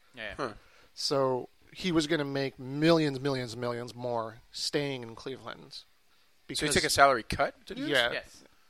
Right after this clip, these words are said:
Speaker 2: Huh.
Speaker 3: To go, to go to Miami
Speaker 1: To
Speaker 3: because
Speaker 1: win.
Speaker 3: Miami had already named Dwayne Wade as their franchise player.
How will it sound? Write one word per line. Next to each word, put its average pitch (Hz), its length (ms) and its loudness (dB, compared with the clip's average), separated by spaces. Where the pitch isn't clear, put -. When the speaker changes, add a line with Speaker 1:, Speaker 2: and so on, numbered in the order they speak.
Speaker 2:
Huh. 160 100 -6
Speaker 3:
To 156 120 0
go, 123 380 0
to - 160 -8
go 131 140 2
to 120 440 0
Miami 117 460 0
Speaker 1:
To - 60 -12
Speaker 3:
because 156 240 0
Speaker 1:
win. 165 80 0
Speaker 3:
Miami 175 340 12
had 156 140 2
already 139 240 4
named 135 240 -6
Dwayne 131 200 -6
Wade 123 220 -12
as 127 140 -12
their 135 100 -10
franchise 123 340 -10
player. - 300 -8